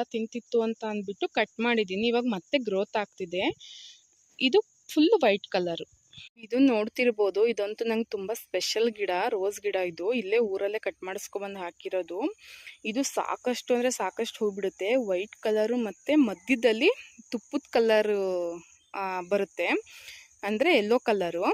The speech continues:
ಎಷ್ಟು ಚೆನ್ನಾಗಿರುತ್ತೆ ಅಂದ್ರೆ ಹೂವು, ಸಾಕಷ್ಟು ಹೂ ಬಿಡುತ್ತಿದ್ದು. ಇದು ನಂಗೆ ತುಂಬಾ ಫೇವರೇಟ್ ಗಿಡ ಇದು. ಸೇಮ್ ಗಿಡನೇ ಇನ್ನೊಂದು ಹಾಕಿದ್ದೀನಿ, ಇದು ಇಷ್ಟು ಗ್ರೋತ್ ಆಗಿದೆ.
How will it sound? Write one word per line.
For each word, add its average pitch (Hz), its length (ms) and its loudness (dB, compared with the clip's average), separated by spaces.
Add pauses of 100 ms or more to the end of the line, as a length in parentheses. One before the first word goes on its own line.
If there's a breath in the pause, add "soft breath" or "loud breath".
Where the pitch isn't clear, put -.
(540 loud breath)
ಎಷ್ಟು 208 360 0
ಚೆನ್ನಾಗಿರುತ್ತೆ 254 680 2
ಅಂದ್ರೆ 254 200 4
ಹೂವು, 240 340 0
ಸಾಕಷ್ಟು - 640 -4
ಹೂ 240 100 2
ಬಿಡುತ್ತಿದ್ದು. 208 680 -4 (600 loud breath)
ಇದು 233 120 -2
ನಂಗೆ 247 260 0
ತುಂಬಾ 247 400 -2
ಫೇವರೇಟ್ 233 520 2
ಗಿಡ 208 200 -6
ಇದು. 170 280 -4 (1160 loud breath)
ಸೇಮ್ 247 400 4
ಗಿಡನೇ 214 420 2
ಇನ್ನೊಂದು 254 480 4
ಹಾಕಿದ್ದೀನಿ, 208 640 -2
ಇದು 240 120 0
ಇಷ್ಟು 269 280 0
ಗ್ರೋತ್ 202 300 -2
ಆಗಿದೆ. 175 540 -10